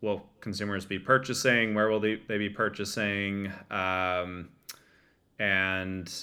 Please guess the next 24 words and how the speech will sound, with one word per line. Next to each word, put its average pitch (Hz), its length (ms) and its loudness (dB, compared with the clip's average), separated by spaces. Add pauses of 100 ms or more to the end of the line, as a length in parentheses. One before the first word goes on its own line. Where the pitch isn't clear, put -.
(180)
for 104 160 -2
Caraway, 104 760 6
we, 95 340 0 (220)
you 110 100 -10
know, 92 180 -6
we're 101 120 -2
on 104 100 0
the 107 80 2
lucky 135 260 4
side 120 280 6
of 117 60 4
the 113 60 2
coin 113 380 0
there, 113 380 6
where 98 560 4 (720)
a 113 40 -2
lot 104 160 4
of, 101 300 0 (120)
uh, 92 580 0
consumers 101 640 -4
were 92 100 -4
stuck 98 300 -2
at 85 100 -2
home. 120 560 4